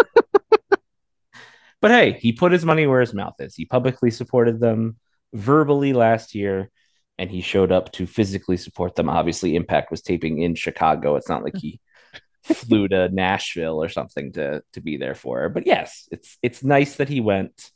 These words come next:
Speaker 1: and he didn't have to. So that's, that's the positive way of looking at that. <laughs>
Speaker 2: Thank you for spelling out what you were implying, because honestly, I couldn't tell if you were implying that he was doing it for clout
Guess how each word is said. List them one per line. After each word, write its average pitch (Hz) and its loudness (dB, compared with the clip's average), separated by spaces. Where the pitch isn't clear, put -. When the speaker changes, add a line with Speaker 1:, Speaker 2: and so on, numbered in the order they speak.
Speaker 1:
and 87 -6
he 101 -2
didn't 104 -2
have 95 -6
to. - -10
So 57 -8
that's, - -10
that's 110 2
the 113 0
positive 95 0
way 60 -4
of - -16
looking - -16
at - -20
that. - -6
<laughs> - -16
Speaker 2:
Thank 170 4
you - -6
for 175 4
spelling 131 4
out 117 4
what 107 2
you 107 2
were 98 2
implying, 92 0
because 98 -8
honestly, 160 4
I 135 4
couldn't 156 0
tell 139 4
if 127 -4
you 127 -2
were 113 0
implying 104 -2
that - -4
he 117 4
was 113 2
doing 131 2
it 123 0
for 117 -8
clout 110 2